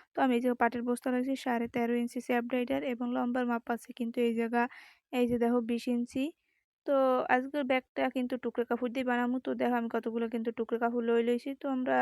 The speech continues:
এই জায়গা যে কোনো টুকরা লইতে পারো। তো আমি এই জায়গায় এক কালার কেটে টুকরা লই লইছি। তো এটা হচ্ছে, আহ, লম্বার মাপ হচ্ছে, আহ, তে-, সাড়ে তিন ইঞ্চি এবং স্যাপটার মাপও কিন্তু সাড়ে তিন ইঞ্চিই আছে। তো কতগুলো আমি টুকরা লই লইছি।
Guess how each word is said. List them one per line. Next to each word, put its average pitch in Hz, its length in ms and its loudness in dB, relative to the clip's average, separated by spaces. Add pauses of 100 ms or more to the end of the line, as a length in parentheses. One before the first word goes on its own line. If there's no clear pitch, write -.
(160)
এই 247 120 -4
জায়গা 240 260 -2
যে 233 140 -4
কোনো 240 240 -6
টুকরা 233 320 -6
লইতে 226 260 -6
পারো। 247 220 -4
তো 277 120 -10
আমি 240 200 -4
এই 226 100 -4
জায়গায় 240 220 -2
এক - 80 -12
কালার 233 240 -2
কেটে 233 220 -6 (100)
টুকরা 233 300 -6
লই 226 140 -2
লইছি। 233 280 -4 (600)
তো 294 60 -2
এটা 277 180 2
হচ্ছে, 277 220 -2
আহ, 233 160 4
লম্বার 240 280 0
মাপ 240 160 0
হচ্ছে, - 160 -4 (180)
আহ, 226 460 0
তে-, 233 320 2
সাড়ে 233 240 2
তিন 240 180 -4
ইঞ্চি 247 300 -4
এবং 254 200 -2
স্যাপটার 240 300 -2
মাপও 247 240 -2
কিন্তু 240 200 -4
সাড়ে 233 240 2
তিন 247 140 -2
ইঞ্চিই 254 340 -2
আছে। 254 280 0
তো - 140 -10
কতগুলো 262 380 -2
আমি 247 180 0
টুকরা 240 280 -2
লই 233 180 2
লইছি। 247 260 -4